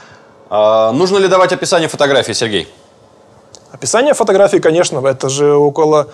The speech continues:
Speaker 2: э, картиночный те-, текст. Если вы посмотрите доклад, э, представителей Яндекса, двух Александров, то они прям явно говорят, что, э, в околосылочный текст, он участвует в ранжировании фотографий, и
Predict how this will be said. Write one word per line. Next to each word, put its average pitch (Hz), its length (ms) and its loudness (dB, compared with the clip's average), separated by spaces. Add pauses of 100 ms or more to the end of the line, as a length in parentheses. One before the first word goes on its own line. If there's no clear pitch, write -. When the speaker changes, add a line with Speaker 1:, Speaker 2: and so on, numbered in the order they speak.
(320)
Speaker 2:
э, 147 260 -2
картиночный 156 540 -2
те-, 190 200 0
текст. 202 420 -2
Если 151 180 0
вы 143 60 -2
посмотрите 151 480 -2
доклад, 151 540 0
э, 135 200 -2
представителей 147 540 -4
Яндекса, 185 340 0
двух 143 200 -4
Александров, 147 520 -2
то 135 160 -4
они 139 260 -4
прям 135 580 -6
явно 165 360 -2
говорят, 156 320 2
что, 139 240 -6 (420)
э, 135 560 -4
в - 220 -8
околосылочный 151 720 0
текст, 196 360 -4
он 143 320 -4
участвует 151 440 -2
в 135 40 -4
ранжировании 139 460 -2
фотографий, 147 560 -4
и 135 500 -8